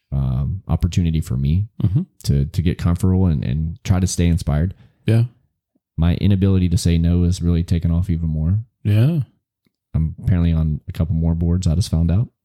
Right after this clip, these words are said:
Speaker 2: Oh, really?
Speaker 1: Yeah.
Speaker 2: Just, you just found out?
Speaker 1: Mm-hmm.
Speaker 2: How'd you, uh, you, you said yes and you didn't even know?
Speaker 1: I really didn't, I didn't get an opportunity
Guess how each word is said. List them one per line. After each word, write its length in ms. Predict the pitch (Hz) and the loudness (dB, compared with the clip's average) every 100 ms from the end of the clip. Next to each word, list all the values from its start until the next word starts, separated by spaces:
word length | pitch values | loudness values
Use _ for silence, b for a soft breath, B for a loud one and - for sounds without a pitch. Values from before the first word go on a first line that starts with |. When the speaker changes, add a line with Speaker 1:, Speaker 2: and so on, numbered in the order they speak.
| _ _ - | _ _ -4
Speaker 2:
Oh, 180 | 165 165 | -2 0
really? 300 | 131 196 113 | 0 -2 -2
Speaker 1:
Yeah. 200 | 71 - _ _ _ _ | -2 -2 _ _ _ _
Speaker 2:
Just, 220 | 113 - 123 | -4 -2 0
you 80 | 104 | 0
just 260 | 123 143 | 0 0
found 220 | 190 180 196 | -2 -2 -4
out? 100 | - - | -6 -2
Speaker 1:
Mm-hmm. 320 | 95 80 76 87 _ _ _ _ _ _ _ _ | 0 2 0 -4 _ _ _ _ _ _ _ _
Speaker 2:
How'd 240 | 123 135 | -2 0
you, 520 | 131 120 113 95 101 - _ _ | 2 2 0 0 -4 -6 _ _
uh, 60 | 131 - - | -18 -18 -6
you, 160 | 110 98 - | -4 -4 -6
you 80 | 107 | -6
said 260 | - 110 101 | -2 -2 0
yes 340 | 101 120 - | 0 0 -2
and 100 | 101 | -2
you 80 | 101 | 0
didn't 220 | 107 95 | 2 0
even 140 | 101 123 | 0 0
know? 160 | 180 b b - | -2 b b 0
Speaker 1:
I 60 | |
really 240 | 147 190 127 | 2 2 2
didn't, 380 | 107 98 90 - | 2 0 -2 -2
I 40 | 98 | 2
didn't 100 | 113 | 2
get 80 | 101 | 2
an 60 | 101 | 0
opportunity 680 | 101 - 143 107 67 69 | -2 -2 0 0 -4 -6